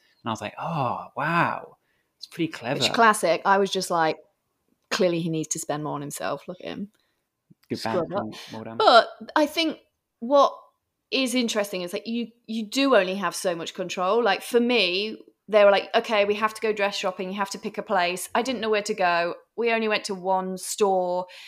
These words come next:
Speaker 2: and I tried on a bunch of dresses, never really liked any of them. And they said to me, "Okay, so which is your favourite?"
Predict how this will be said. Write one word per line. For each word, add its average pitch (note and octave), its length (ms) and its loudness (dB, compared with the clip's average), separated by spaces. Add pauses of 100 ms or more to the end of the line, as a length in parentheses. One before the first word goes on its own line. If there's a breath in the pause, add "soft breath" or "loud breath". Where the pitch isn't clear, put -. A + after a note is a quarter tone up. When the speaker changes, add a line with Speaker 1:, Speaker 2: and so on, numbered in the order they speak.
(320 loud breath)
Speaker 2:
and G3 180 4
I F#3 40 2
tried G3+ 300 2
on G3 120 2
a F#3+ 40 -4
bunch B3+ 320 0
of G3 60 -14
dresses, F#3 600 -2 (420)
never A#3+ 400 6
really G#3 240 2
liked F3 360 0
any A3 240 0
of F3+ 120 -8
them. G#3 460 -4 (440 loud breath)
And A#3 180 4
they A3+ 80 4
said A3+ 200 -2
to - 80 -8
me, A3 220 -2
"Okay, B3 260 2
so A3 160 0
which A3 260 0
is A#3+ 120 -4
your A#3+ 80 -4
favourite?" G3 540 -2